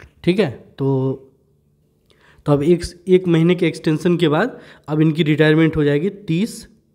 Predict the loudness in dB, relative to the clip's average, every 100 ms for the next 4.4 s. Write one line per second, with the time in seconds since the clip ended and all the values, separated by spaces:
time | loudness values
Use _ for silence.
0 | -16 -6 -2 -2 -2 -8 -18 -20 _ _
1 | _ -6 -4 -2 -2 -2 -4 0 0 2
2 | -2 -6 -8 -8 -10 -8 -10 -4 -2 0
3 | 2 0 -2 -2 2 2 0 -8 -12 -8
4 | -6 -4 -4